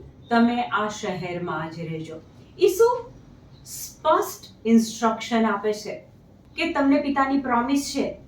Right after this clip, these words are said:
કે પવિત્ર આત્માથી સ્નાન સંસ્કાર કરાવવામાં આવશે.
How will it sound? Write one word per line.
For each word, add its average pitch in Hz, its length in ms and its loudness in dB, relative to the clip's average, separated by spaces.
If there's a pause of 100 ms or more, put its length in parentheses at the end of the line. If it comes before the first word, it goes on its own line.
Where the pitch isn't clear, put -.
(500)
કે 349 160 0
પવિત્ર 247 440 2 (260)
આત્માથી 233 720 -2
સ્નાન 202 460 -4
સંસ્કાર 185 680 -6
કરાવવામાં 170 680 -8
આવશે. 170 460 -10